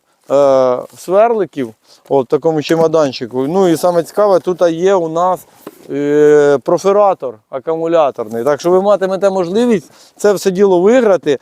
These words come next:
всього-навсього за двісті гривень. Але участь приймуть учасники, які на протязі прямого ефіру задонатять не менше трьох разів по двісті.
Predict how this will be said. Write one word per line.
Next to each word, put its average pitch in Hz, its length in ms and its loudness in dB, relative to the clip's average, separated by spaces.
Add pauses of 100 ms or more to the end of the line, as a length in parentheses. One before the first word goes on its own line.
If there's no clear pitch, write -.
(240)
всього-навсього 202 960 -2
за 170 140 -4
двісті 190 400 -6
гривень. 180 380 0 (260)
Але 170 280 0
участь 240 500 0
приймуть 208 460 -2
учасники, 208 760 -2
які 175 500 -2
на 151 180 -2
протязі 165 600 -2
прямого 180 540 -2
ефіру 214 580 0 (260)
задонатять 180 680 0
не 165 140 -2
менше 202 360 -2
трьох 190 400 0
разів 160 440 -2 (300)
по 185 120 0
двісті. 196 520 -2